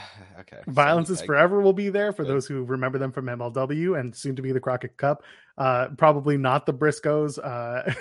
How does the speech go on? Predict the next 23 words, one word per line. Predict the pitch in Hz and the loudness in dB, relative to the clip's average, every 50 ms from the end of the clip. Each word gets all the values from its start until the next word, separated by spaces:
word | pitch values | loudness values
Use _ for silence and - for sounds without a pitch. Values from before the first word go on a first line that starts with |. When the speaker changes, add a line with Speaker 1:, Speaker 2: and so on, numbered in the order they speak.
| - - | -10 -16
Speaker 2:
<laughs> | - _ - | -14 _ -2
I | 302 269 | 2 2
don't | 226 - 220 208 | 4 6 6 6
know | 190 160 180 | 6 4 2
who's | - - 180 | 0 -4 -4
gonna | 175 160 151 | -4 -4 -4
be | 147 156 165 | -4 -6 -8
in | 165 | -6
that | 165 170 165 170 - | -4 -4 -4 -4 -6
thing. | - - - 196 110 - _ _ _ _ - - _ _ - | -8 -6 -6 -6 -8 -8 _ _ _ _ -20 -20 _ _ -20
It's | - - | -18 -10
gonna | - - - | -4 -4 0
Speaker 1:
I'll | 175 | 4
tell | 175 185 | 4 4
Speaker 2:
be | 185 | 4
Speaker 1:
you | 165 | 4
Speaker 2:
the | 135 147 | 4 4
Speaker 1:
now, | 165 160 135 113 | 6 6 6 6
I | 92 120 | 4 2
Speaker 2:
secondaries. | 127 131 | 2 4
Speaker 1:
finally, | 147 156 160 156 143 135 127 - | 4 4 4 2 -2 -4 -2 -2
I | 113 113 | -2 -2
finally | - 147 143 139 135 131 127 120 113 104 | -2 -2 -4 -4 -4 -4 -6 -6 -6 -6